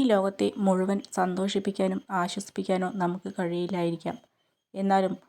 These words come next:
ഒരുപാട് പേരെ ദുഃഖിപ്പിക്കാതിരിക്കാൻ നമുക്ക് കഴിയും.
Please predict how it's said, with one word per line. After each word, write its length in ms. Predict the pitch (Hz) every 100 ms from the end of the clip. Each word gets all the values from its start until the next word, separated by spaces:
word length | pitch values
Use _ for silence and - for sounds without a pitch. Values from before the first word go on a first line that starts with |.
| _ _
ഒരുപാട് 380 | 190 202 220 226
പേരെ 220 | 196 185 185
ദുഃഖിപ്പിക്കാതിരിക്കാൻ 920 | 175 175 202 202 196 190 180 - 170 190
നമുക്ക് 300 | 180 170 180
കഴിയും. 400 | 190 180 165 175